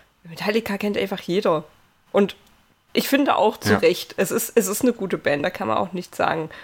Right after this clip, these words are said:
Speaker 1: Und ja, na klar, hast du da halt auch wieder so deine, "Ja, aber früher war die einfach besser und, äh, nach, äh, The, The Black, also nach dem, dem schwarzen Album,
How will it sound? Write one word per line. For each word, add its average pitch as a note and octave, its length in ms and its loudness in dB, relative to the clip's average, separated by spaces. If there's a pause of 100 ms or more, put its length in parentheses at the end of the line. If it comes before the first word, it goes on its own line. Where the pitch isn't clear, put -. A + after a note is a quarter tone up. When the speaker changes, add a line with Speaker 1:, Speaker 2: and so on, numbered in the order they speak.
(120)
Speaker 1:
Und F3 120 0
ja, D3+ 120 4
na F#3+ 140 4
klar, G#3+ 380 2
hast F#3+ 240 0
du - 20 -2
da F#3 180 2
halt F3+ 140 2
auch - 220 2
wieder F#3+ 180 0
so F#3 160 0
deine, F#3 320 2 (320)
"Ja, C4+ 120 0
aber D4 120 2
früher C4 400 2
war A#3+ 160 2
die A3+ 140 -2
einfach G#3 260 0
besser D#4 640 2
und, A3+ 360 0 (320)
äh, G#3 340 2 (220)
nach, G#3 400 0
äh, G#3 480 0 (400)
The, G#3 300 2
The - 80 -4
Black, A3 400 0 (120)
also G#3 180 0
nach G3+ 140 2
dem, G3 220 0
dem G3 120 -2
schwarzen G#3 400 0
Album, B3 520 2